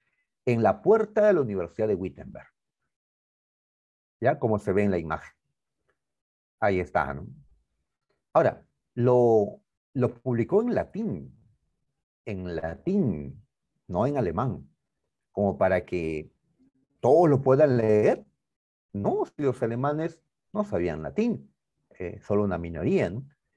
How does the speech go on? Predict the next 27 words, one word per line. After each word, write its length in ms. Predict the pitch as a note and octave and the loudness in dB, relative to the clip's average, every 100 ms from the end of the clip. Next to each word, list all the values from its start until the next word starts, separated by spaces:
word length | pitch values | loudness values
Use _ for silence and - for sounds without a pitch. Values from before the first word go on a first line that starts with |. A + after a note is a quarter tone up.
| _ _ _ | _ _ _
Pues 520 | G#2+ F#2+ F2+ F2+ - _ _ | 0 0 0 -4 -12 _ _
era 240 | - F#3 | -6 -4
para 180 | - G#3+ | 0 -2
que 100 | - | -2
lo 140 | D#2+ E2 | -4 -2
lean 420 | F#2 A2 E3+ A3+ - - - - - - - - - - | 2 2 2 -4 -18 -20 -20 -20 -20 -20 -20 -20 -20 -10
los 220 | A2 F2+ | -8 -4
otros 280 | C#3 D3+ F#3 | -6 -4 -4
sacerdotes, 880 | G3+ - F2 A2+ A3 G#3+ C2+ - _ _ _ _ - - - | -4 -4 -4 0 0 -2 -10 -10 _ _ _ _ -20 -20 -4
para 240 | G#2 G2 F#2 | 0 0 -2
que 100 | F2+ | -4
lo 100 | E2+ | -2
lea 440 | G2 B2 E3 - | 2 2 0 -4
el 100 | - | -16
Papa. 600 | D2 - G3+ - E2 C#2+ - - - - | -4 -2 -2 -2 -6 -8 -16 -20 -20 -18
Esto 160 | - D#3+ | -8 -6
estaba 300 | C#3 E3+ F#3+ | 2 2 2
dirigido 840 | C#3 F#2+ F#2+ A#2+ D#3 D#3 A3+ - _ _ - | 0 -4 -6 -4 -2 -2 -4 -8 _ _ -12
a 100 | G2 | -10
la 100 | F2 | -8
Iglesia 460 | F2 A#2 A3 - F#2+ | -2 0 0 -2 -6
Católica, 760 | F2 E2+ E2+ D2+ C#2+ - - | -6 -4 -4 -4 -10 -14 -10
que 80 | - | -2
eran 200 | F2+ G#2+ | 0 0
los 140 | A2 - | -2 -2
que, 340 | F#2+ G#2 - _ _ - | -4 -4 -8 _ _ -12
pues, 220 | - | -10